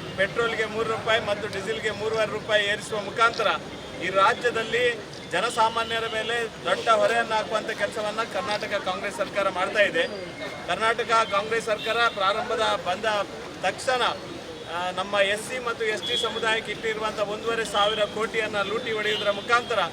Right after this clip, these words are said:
ಈ ರಾಜ್ಯದಲ್ಲಿ ಬಡವರ ಪರವಾಗಿ ಮೂಲಭೂತ ಸೌಕರ್ಯಕ್ಕೋಸ್ಕರ ಇಟ್ಟಿರುವಂತ ಹಣವನ್ನ ಲೂಟಿ ಮಾಡಿದೆ. ನಂತರದ ದಿನಗಳಲ್ಲಿ ದಿನನಿತ್ಯ ಹಾಲಿನ ದರ ಏರಿಕೆ ಇರ್ಬೋದು ಅಥವಾ ಮುದ್ರಾಂಕ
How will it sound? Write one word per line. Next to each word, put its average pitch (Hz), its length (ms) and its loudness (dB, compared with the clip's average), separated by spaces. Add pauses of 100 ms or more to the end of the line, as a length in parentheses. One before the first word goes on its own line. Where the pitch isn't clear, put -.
(360)
ಈ 180 40 -2
ರಾಜ್ಯದಲ್ಲಿ 226 840 2 (340)
ಬಡವರ 214 400 4
ಪರವಾಗಿ 214 640 0
ಮೂಲಭೂತ 226 480 0
ಸೌಕರ್ಯಕ್ಕೋಸ್ಕರ 214 920 0
ಇಟ್ಟಿರುವಂತ 214 460 -2
ಹಣವನ್ನ 202 400 0
ಲೂಟಿ 190 260 -2
ಮಾಡಿದೆ. 160 360 -2 (520)
ನಂತರದ 226 560 2
ದಿನಗಳಲ್ಲಿ 220 800 2 (120)
ದಿನನಿತ್ಯ 240 500 0 (400)
ಹಾಲಿನ 214 360 2
ದರ 214 200 2 (360)
ಏರಿಕೆ 214 240 -2
ಇರ್ಬೋದು 220 440 0
ಅಥವಾ 208 560 2
ಮುದ್ರಾಂಕ 220 500 0